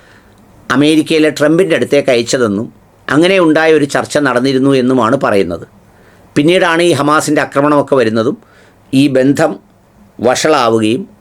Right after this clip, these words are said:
ഒക്കെ ചെയ്യുന്നത്. അങ്ങനെ ചെയ്യുന്ന സന്ദർഭത്തിലാണ് പിന്നീട് ഈ കരാറിൻ്റെ ചർച്ച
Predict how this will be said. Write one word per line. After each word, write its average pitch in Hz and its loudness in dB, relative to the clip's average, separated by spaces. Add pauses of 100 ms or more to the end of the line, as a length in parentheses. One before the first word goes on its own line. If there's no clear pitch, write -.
ഒക്കെ - -4 (100)
ചെയ്യുന്നത്. 87 -6 (1080)
അങ്ങനെ 196 2
ചെയ്യുന്ന 180 2 (100)
സന്ദർഭത്തിലാണ് 147 0 (1500)
പിന്നീട് 151 2 (580)
ഈ - 4 (120)
കരാറിൻ്റെ 156 0 (100)
ചർച്ച 113 -4